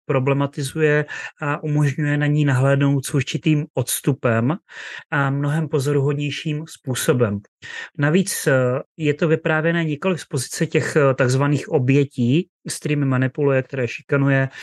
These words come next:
které využívá pro sex, kdy sex využívá jako transakci a podobně, ale že je to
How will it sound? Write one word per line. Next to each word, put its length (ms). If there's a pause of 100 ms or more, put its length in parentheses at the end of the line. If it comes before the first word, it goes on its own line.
(200)
které 200
využívá 460
pro 180
sex, 600
kdy 260
sex 260
využívá 440
jako 200
transakci 640
a 60
podobně, 460 (540)
ale 240
že 120
je 80
to 300